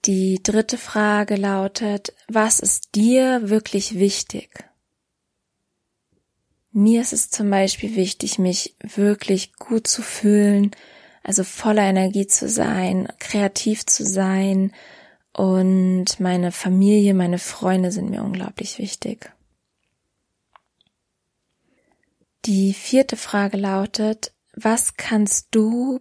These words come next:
besonders gut? Vielleicht ist es Kunst, vielleicht ist es eine Sportart oder im I-T-Bereich etwas oder vielleicht kannst du besonders gut mit Menschen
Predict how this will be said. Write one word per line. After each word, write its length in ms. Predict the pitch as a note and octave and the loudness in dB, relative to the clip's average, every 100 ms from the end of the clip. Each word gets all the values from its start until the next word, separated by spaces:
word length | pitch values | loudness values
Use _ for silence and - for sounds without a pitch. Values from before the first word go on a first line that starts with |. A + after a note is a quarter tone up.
| - | 0
besonders 800 | A3 F#3 G#3+ G#3+ G#3+ G#3 - - | 0 4 4 4 2 0 -2 0
gut? 480 | A3 G3 F3+ - - _ _ _ _ _ _ _ _ _ _ _ _ | 0 0 -2 -8 -14 _ _ _ _ _ _ _ _ _ _ _ _
Vielleicht 600 | - - F#3 F3+ G3 - | -10 -2 0 0 -2 -6
ist 160 | - | -6
es 200 | - - | -4 -4
Kunst, 840 | - - A#3 A#3 A3+ - - - _ | -4 2 4 6 4 0 -4 -10 _
vielleicht 560 | - - F3+ E3+ F3+ - | -16 -6 -2 -2 -4 -4
ist 140 | - | -2
es 160 | - - | -2 0
eine 100 | G3 | 0
Sportart 960 | - - A#3+ A#3 - - G#3 G3+ - - _ - - - - _ _ _ _ | -2 2 4 4 0 0 0 0 -4 -14 _ -20 -20 -20 -20 _ _ _ _
oder 720 | - F#3+ F#3+ F3 F3 F3 E3+ - | 2 4 4 2 0 -2 -4 -6
im 220 | - G3 F#3+ | 2 4 4
I-T-Bereich 1200 | G#3+ A3 - A#3+ A#3+ A3+ G#3 G3 F#3+ F#3 F#3+ - | 2 2 0 2 4 4 2 2 0 0 -2 -6
etwas 840 | G#3+ - - F#3+ F3+ F3 - - | -8 -8 -6 -4 -4 -2 -2 -2
oder 380 | G3+ F#3 F#3+ F3 | -4 -4 -4 -6
vielleicht 360 | - F#3 F3+ - | -4 -4 -4 -4
kannst 300 | G#3 F#3 - | -2 0 -2
du 60 | |
besonders 420 | G3 F3 F#3 F3+ | -2 0 0 -2
gut 200 | - F#3 | -2 0
mit 160 | F#3+ F#3 | 0 2
Menschen 840 | G#3 A#3+ B3 - - G#3+ G#3 G#3+ | 4 4 4 4 4 6 6 4